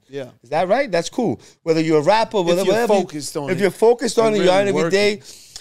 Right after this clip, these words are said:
Speaker 2: and you focus on it, and then from four years, and then I would say, once you get, you focus on four years, then you can start making money from that. And when you make it a decent living for yourself,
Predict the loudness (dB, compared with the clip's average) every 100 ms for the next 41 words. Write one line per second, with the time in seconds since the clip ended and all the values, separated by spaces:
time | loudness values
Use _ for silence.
0 | -8 -6 -4 0 0 0 -2 -2 0 0
1 | -2 -2 -2 -4 -6 -8 -2 -2 0 -2
2 | -2 -4 -2 -4 -4 -4 -4 -4 -6 _
3 | _ _ _ _ _ _ -8 -4 -4 -6
4 | -6 -6 -6 -6 0 0 0 -4 -2 -2
5 | -4 -2 -2 0 -2 -2 -4 -4 -6 -8
6 | -2 -2 0 -4 -4 -6 -4 -4 -6 -6
7 | -6 -4 -4 -8 -8 -6 -4 -4 -4 -4
8 | -4 -4 -4 -4 -4 -4 -4 -6 -6 -6
9 | -4 -4 -6